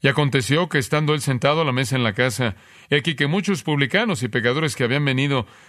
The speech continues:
se sentaron juntamente a la mesa con Jesús y sus discípulos". Cuando Jesús comió en la casa, él invitó a la gente que necesitaba venir. Él invitó a la gente que tenía problemas y lo sabía.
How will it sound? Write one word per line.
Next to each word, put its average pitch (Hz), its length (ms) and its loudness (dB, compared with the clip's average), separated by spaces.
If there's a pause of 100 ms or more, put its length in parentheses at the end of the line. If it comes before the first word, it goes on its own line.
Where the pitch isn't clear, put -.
se 135 160 0
sentaron 139 360 2
juntamente 151 520 0
a 139 40 2
la 120 140 0
mesa 131 440 0
con 117 200 -2
Jesús 117 640 -2 (280)
y 123 140 0
sus 135 240 0
discípulos". 104 840 -2 (560)
Cuando 135 240 0
Jesús 135 640 -2 (220)
comió 156 640 0 (240)
en 135 140 0
la 131 120 0
casa, 185 240 0
él 220 80 0
invitó 170 260 -2
a 214 40 2
la 190 120 2
gente 202 340 -2
que 135 100 -2
necesitaba 131 600 -2
venir. 135 360 -2 (380)
Él 202 140 2
invitó 196 240 0
a 208 40 2
la 202 120 0
gente 202 260 -2
que 151 100 -2
tenía 165 240 -2
problemas 170 540 -2
y 135 60 -4
lo 131 100 0
sabía. 135 460 -2